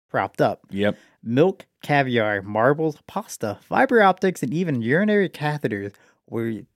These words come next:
Speaker 1: created, were used to create the robotic innards.
Speaker 2: All right.
Speaker 1: So, like, all that stuff that you see just, like, laying, like, outside of his neck and on the table and stuff, just all that stuff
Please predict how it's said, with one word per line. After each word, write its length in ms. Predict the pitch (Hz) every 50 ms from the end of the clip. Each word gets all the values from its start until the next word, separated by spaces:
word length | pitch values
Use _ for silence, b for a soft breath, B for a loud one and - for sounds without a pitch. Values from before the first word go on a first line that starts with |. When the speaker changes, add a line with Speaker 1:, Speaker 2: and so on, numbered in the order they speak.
| _ -
Speaker 1:
created, 500 | - - 175 180 185 180 147 123 135 135
were 120 | 120 123 123
used 380 | 123 151 185 196 170 139 - -
to 60 | -
create 320 | - - - 135 123 -
the 220 | - 120 110 101 - _
robotic 520 | 117 113 107 110 110 123 135 123 - - _
innards. 440 | 117 117 101 92 80 - _ - - _ _ _ _ _ _ _ _ _ _ _ _ _ _ _ _ _ _ _ _ _ _ _ _ _ _ _ _
Speaker 2:
All 140 | - 247 269
right. 320 | 294 320 330 294 190 - - _ _ _ _ _ _ _
Speaker 1:
So, 100 | - 135
like, 180 | 123 120 - -
all 240 | - 117 120 135 139
that 180 | 135 139 120 -
stuff 240 | - - 127 117
that 100 | - 139 117
you 100 | 113 117
see 280 | 110 - 113 113 110
just, 220 | 107 107 117 - -
like, 240 | 110 104 - - _ _ _ _ _ _ -
laying, 480 | 110 104 104 101 101 101 101 101 104
like, 260 | 98 95 98 98 - _ _ _
outside 360 | 107 104 95 - - 110 104
of 60 | 104 104
his 120 | 101 95
neck 380 | 113 107 101 101 101 104 - 113
and 80 | 107
on 120 | 101 104 101
the 60 | 92
table 300 | - - 110 107 107 110
and 100 | 117 113
stuff, 280 | - - 131 127 131 -
just 200 | - 117 110 - _
all 220 | 113 110 113 120 127
that 180 | 143 143 143
stuff 320 | - - 170 156 143 -